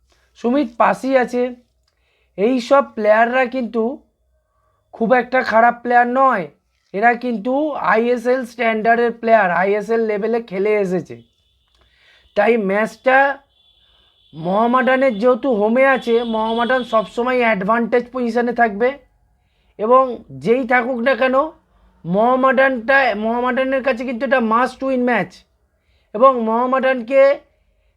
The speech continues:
সেইভাবে প্রিপেয়ার হয়ে নামতে হবে। এবং নিজের হোমে থাকার ফলে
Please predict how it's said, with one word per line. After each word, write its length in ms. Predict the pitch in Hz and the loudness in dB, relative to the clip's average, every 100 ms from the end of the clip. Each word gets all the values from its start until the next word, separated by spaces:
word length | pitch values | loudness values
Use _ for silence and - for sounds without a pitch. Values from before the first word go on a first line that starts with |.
| _ | _
সেইভাবে 800 | - 247 285 262 240 262 269 269 285 _ _ _ _ - | 2 4 4 2 4 6 6 6 -2 _ _ _ _ -14
প্রিপেয়ার 460 | 240 233 269 269 | -12 -2 0 2
হয়ে 180 | 262 269 | 4 2
নামতে 340 | 254 226 185 240 | 2 -2 0 2
হবে। 240 | 208 165 120 _ _ - | 2 0 -8 _ _ -6
এবং 420 | 196 269 247 202 | 2 4 4 -2
নিজের 380 | 220 196 269 269 | -4 -2 2 2
হোমে 360 | 196 208 240 247 | 0 -2 -2 -4
থাকার 440 | 214 214 247 247 | -4 -4 -2 -2
ফলে 420 | 240 247 233 254 | -2 2 4 2